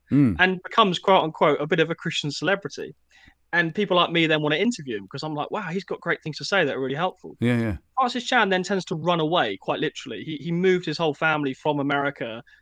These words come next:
Speaker 2: to a part of Asia. And he, he said he did that because he was uncomfortable with how much of a celebrity he was becoming. But the problem, <laughs> the problem is, is because he was trying to run away from celebrity culture, that just made Christians admire him even more. <laughs>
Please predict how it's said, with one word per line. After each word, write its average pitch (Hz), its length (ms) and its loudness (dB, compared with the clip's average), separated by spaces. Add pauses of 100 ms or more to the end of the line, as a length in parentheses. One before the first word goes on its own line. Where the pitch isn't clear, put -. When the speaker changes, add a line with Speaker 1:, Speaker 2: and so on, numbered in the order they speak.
Speaker 2:
to 147 140 -6
a 135 40 -4
part 147 260 0
of 135 80 -6
Asia. 143 480 -2
And 139 100 -8
he, 156 240 -6
he 151 160 -10
said 214 280 0
he 117 100 -6 (100)
did 180 240 0
that 76 280 -8 (280)
because 156 280 -6
he 190 140 -4
was 190 160 -2
uncomfortable 156 480 -4
with 127 80 -8
how 147 120 -4
much 143 220 -6
of 139 60 -14
a 135 60 -10
celebrity 156 520 -4
he 135 120 -4
was 131 120 -8
becoming. - 400 -6 (220)
But 214 200 -2
the 226 60 4
problem, 277 360 4
<laughs> - 60 -8
the 254 100 2
problem 269 360 2
is, 202 200 4
is 175 200 0 (680)
because 285 340 2
he 285 160 4
was 269 140 4
trying 240 200 4
to 202 60 4
run 208 140 4
away 196 180 4
from 180 160 -6
celebrity 160 400 -2
culture, 180 440 -2 (440)
that 254 280 4
just 269 220 -2
made 233 200 2
Christians 208 380 -2
admire 180 320 4
him 214 140 2
even 185 360 0
more. 269 360 0 (280)
<laughs> 208 120 -14